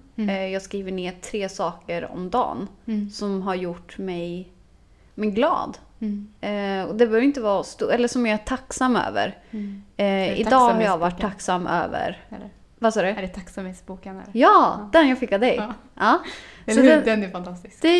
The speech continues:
Speaker 2: jättesmidigt.
Speaker 1: Ja.
Speaker 2: Så då har jag ju liksom, jag ska inte säga att jag skriver exakt varje kväll,
Speaker 1: Nej.
Speaker 2: för ibland blir det inte av, liksom.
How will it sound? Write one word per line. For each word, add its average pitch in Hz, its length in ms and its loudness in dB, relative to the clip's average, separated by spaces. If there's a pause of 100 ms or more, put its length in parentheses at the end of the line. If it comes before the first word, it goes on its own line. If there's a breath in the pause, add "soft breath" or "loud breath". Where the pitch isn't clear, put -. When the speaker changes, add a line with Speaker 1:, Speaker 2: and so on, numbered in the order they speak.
(140)
Speaker 2:
jättesmidigt. 226 840 -2
Speaker 1:
Ja. 311 120 -10
Speaker 2:
Så 233 140 -4
då 294 100 6
har 277 220 6
jag 240 200 2
ju 320 60 -4
liksom, 185 460 -4 (300 loud breath)
jag 208 100 -8
ska 247 100 -2 (140)
inte 277 320 4
säga 220 260 2
att 185 60 -6
jag 175 120 -4
skriver 170 420 -6
exakt - 560 -8
varje - 220 -6
kväll, 196 300 -2 (100)
Speaker 1:
Nej. 208 180 -12
Speaker 2:
för 202 80 -4
ibland 214 680 -6 (120)
blir 185 200 -8
det 151 60 -4
inte - 160 -8
av, 208 260 -2
liksom. 202 340 -6